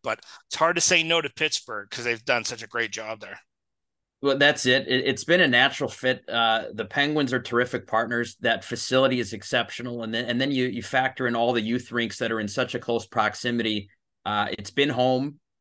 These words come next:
Speaker 2: you know, for this event for a while now. And, uh, it's just, it's a great fit.
Speaker 1: Like, how,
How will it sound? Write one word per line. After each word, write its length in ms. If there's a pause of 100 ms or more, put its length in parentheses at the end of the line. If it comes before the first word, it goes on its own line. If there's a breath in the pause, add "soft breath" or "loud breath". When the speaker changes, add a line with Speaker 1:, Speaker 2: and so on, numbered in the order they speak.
(120)
Speaker 2:
you 120
know, 120
for 140
this 180
event 260
for 180
a 40
while 320
now. 320
And, 260
uh, 340 (580)
it's 140
just, 180
it's 180
a 60
great 240
fit. 280 (1080)
Speaker 1:
Like, 280
how, 360